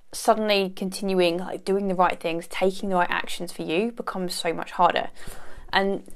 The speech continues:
very often with this, we ask ourselves the wrong questions, kind of subconsciously, and we make it really difficult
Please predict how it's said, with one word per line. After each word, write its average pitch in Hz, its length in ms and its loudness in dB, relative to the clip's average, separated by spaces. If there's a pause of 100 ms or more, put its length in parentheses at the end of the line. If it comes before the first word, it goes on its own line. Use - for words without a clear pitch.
(280)
very 233 260 8
often 233 360 2
with 208 120 0
this, - 400 4
we 196 220 -2
ask 208 320 0
ourselves 185 760 4 (160)
the 190 100 2
wrong 185 360 6
questions, - 880 -2 (260)
kind 269 180 0
of 269 60 -6
subconsciously, - 880 0 (560)
and 196 220 4
we 220 100 6
make 214 260 2
it 196 100 2
really 202 280 4
difficult 175 640 2